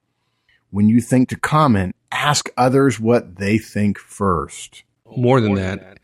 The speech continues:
Speaker 2: ask more questions directly. I mean, this can be a follow-on to the meetings discussion, because we certainly use that technique in meetings as well. But rather than always having a point of view, in a downturn, wait to give it until after others have spoken.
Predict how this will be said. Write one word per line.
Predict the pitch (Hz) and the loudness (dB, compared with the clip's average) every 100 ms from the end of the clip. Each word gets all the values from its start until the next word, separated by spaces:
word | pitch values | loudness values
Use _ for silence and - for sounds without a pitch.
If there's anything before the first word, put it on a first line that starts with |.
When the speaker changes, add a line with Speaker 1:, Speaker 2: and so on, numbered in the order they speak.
| _ - | _ -8
Speaker 2:
ask | 110 127 - | -4 -2 -2
more | 120 104 | -4 -4
questions | - 120 120 120 85 82 - _ | -4 -4 -4 -8 -10 -12 -14 _
directly. | 113 107 117 - - - - _ _ _ _ _ - | -2 0 0 -4 -12 -14 -20 _ _ _ _ _ -6
I | |
mean, | 104 117 | -2 -2
this | 156 | 0
can | 147 | 0
be | 110 | 0
a | |
follow-on | - 110 101 95 | 0 0 2 0
to | 98 | -4
the | 95 | -2
meetings | 107 104 95 | 0 -2 -4
discussion, | 90 - 87 85 92 | -8 -6 -6 -6 -8
because | 87 - 98 90 - - - - _ - | -8 -4 -2 -2 -8 -16 -20 -20 _ -2
we | 117 107 | -2 0
certainly | - 110 92 | 0 0 -2
use | 101 95 | -4 -2
that | 95 - | -4 -4
technique | - 90 101 101 | -8 -8 -8 -6
in | 92 95 | -6 -4
meetings | 95 90 90 | -4 -4 -8
as | 80 | -8
well. | 95 98 85 92 85 _ _ - | -6 -6 -8 -12 -20 _ _ -12
But | 85 | -4
rather | 156 226 190 | -2 0 2
than | 123 | 2
always | 135 127 | 2 2
having | - 117 107 | 0 0 -2
a | - | -4
point | - 113 95 | -4 -4 -4
of | |
view, | 101 127 117 90 101 90 _ - | -2 0 0 -2 -6 -14 _ -6
in | |
a | 147 | -2
downturn, | 156 214 277 143 117 127 117 - _ _ | 0 0 -2 -2 -4 -4 -12 -20 _ _
wait | 107 175 - | 0 0 0
to | 202 | 0
give | 131 143 | 2 0
it | - | 0
until | 151 151 147 - 147 | -4 -4 -4 -6 -6
after | 151 160 - | -6 -6 -4
others | 147 214 151 | 0 0 0
have | 92 | -6
spoken. | - - - - - | -8 -10 -10 -12 -16